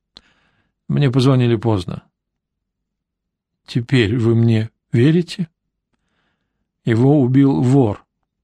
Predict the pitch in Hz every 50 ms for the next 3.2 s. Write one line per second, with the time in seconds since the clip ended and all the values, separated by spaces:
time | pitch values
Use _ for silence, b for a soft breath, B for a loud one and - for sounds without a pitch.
0 | _ _ - - 110 - 139 120 120 120 120 135 135 123 110 107 131 139 147 151
1 | 151 127 120 139 139 131 120 - 151 - - 143 147 160 139 - - 123 107 95
2 | 98 - - _ _ _ _ _ - - - 135 117 - 139 120 117 117 113 110
3 | 107 98 98